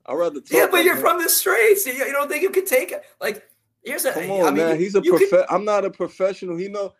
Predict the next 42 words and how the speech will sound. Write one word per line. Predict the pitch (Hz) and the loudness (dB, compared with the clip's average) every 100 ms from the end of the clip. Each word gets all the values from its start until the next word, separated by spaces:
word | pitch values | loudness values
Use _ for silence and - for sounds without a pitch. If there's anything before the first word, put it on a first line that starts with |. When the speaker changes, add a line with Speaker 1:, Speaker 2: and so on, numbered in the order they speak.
| _ _ | _ _
Speaker 1:
he | 196 240 | -12 -6
know | 226 196 | -4 -2
how | 190 | -2
to | 170 | -4
hit. | 151 196 214 - | -4 -2 -2 -2
I | 185 | -6
don't | 233 | -6
know | 220 202 | -8 -8
how | 185 | -6
to | 175 | -8
block. | 131 123 180 185 | -10 -6 -6 -6
I | 170 | -8
don't. | 185 196 175 - _ _ _ _ - | -8 -8 -10 -14 _ _ _ _ -6
Th-, | 139 208 - | 0 0 0
it, | 151 | -6
it, | 139 135 123 | -6 -8 0
that's | 170 180 | 0 2
why | 190 175 | 2 2
he | 175 | 0
fight | - 185 - | -2 0 0
profession-, | 160 - 196 185 - | -6 -2 -4 -4 -4
other | 175 175 | -4 -2
professional | - - 175 170 160 143 | -8 -4 0 0 -2 -8
fighters. | 170 180 143 123 | -4 -2 -4 -6
Like, | 113 110 - | -8 -8 -8
nah. | 135 151 160 127 - _ _ - - - | -10 -10 -10 -12 -16 _ _ -20 -20 -2
I'm | 156 208 | 0 4
Speaker 2:
<laughs> | |
Speaker 1:
realistic. | 214 196 208 220 - 151 135 | 2 4 0 -2 -4 -8 -6
Like, | 135 123 104 _ _ _ - - - - | -6 -8 -14 _ _ _ -10 -10 -12 -8
I | 170 | -6
know | 214 214 | -2 -2
I'm | 196 | -4
from | 208 196 | -6 -4
the, | 185 175 - | 0 -2 -2
I | |
know | 185 226 | -8 -8
I'm | 208 | -8
from | 208 208 | -10 -8
the | 175 | -8
hood, | 151 208 220 190 | -6 -4 -4 -4
but | 165 151 127 | -4 -2 -4